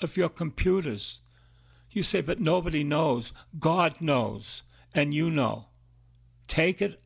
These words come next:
out of your experience. Get an app that makes it impossible for you to look at.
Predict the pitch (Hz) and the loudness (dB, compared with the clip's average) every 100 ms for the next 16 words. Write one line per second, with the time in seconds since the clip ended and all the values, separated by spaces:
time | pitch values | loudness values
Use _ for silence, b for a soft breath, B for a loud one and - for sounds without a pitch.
0 | _ - 165 165 - - - 156 156 - | _ 0 2 2 -4 -16 0 2 2 -4
1 | - - 160 160 139 - 147 - - 165 | -20 -4 2 2 0 -6 -8 -8 -2 2
2 | 170 143 113 113 - - b b b b | 2 2 -2 -8 -16 -20 b b b b
3 | b _ - 160 170 170 160 175 170 - | b _ -2 0 2 0 0 2 0 -2
4 | - b b b - - 160 170 - - | -10 b b b -4 -2 0 0 0 -2
5 | 147 - _ _ - _ _ - - 160 | -2 -4 _ _ -20 _ _ -16 -2 0
6 | 135 - - 170 170 - 165 151 131 131 | 0 0 2 4 2 0 -2 0 0 -4
7 | b b - 170 160 170 160 - 156 135 | b b -4 0 2 2 0 0 0 0
8 | b b b 208 185 156 139 107 - - | b b b 0 2 2 -2 -2 -4 -12